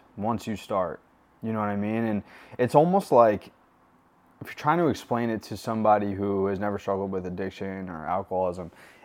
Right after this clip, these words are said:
it's an unquenchable thirst. It's once you start, it's like you continue the, the thirst of drinking or the thirst of using just does not stop.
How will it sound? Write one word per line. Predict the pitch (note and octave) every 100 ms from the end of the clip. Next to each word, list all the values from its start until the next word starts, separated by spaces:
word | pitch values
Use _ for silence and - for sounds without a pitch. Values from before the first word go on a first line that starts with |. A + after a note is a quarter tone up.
| -
it's | B2 A#2
an | A2+ G2+ -
unquenchable | C3 D#3+ E3 - C3+ C3+ B2 B2 A2+ G2+
thirst. | - G#2 F2 D2+ - -
It's | G2 -
once | G#2 A2+ C#3+ C#3+
you | C#3
start, | A2 - A#2+ G2 -
it's | G2+ -
like | A2+ F#2+ - - - - _
you | C3 B2+ C3+
continue | - A2+ - - F#3+ F#3 D3 A2 F#2 E2 _ _ _ -
the, | B2 A#2 G2 E2 F2+
the | A#2+
thirst | - - F3 A#2 F2+ - - - _ _
of | A2+ A2+ G#2+ F#2 - _ -
drinking | - E3 D#3 - F2 D#2 -
or | G#2 G#2
the | G2+
thirst | G#2+ - D#3+ A#2+ F#2+ -
of | G2+ G2+
using | C3 D#3+ A#2 E2+ D#2+ - - - _ _
just | - A2 -
does | C#3 C3 A2
not | G#2+ F#2+
stop. | - F#2+ D2 -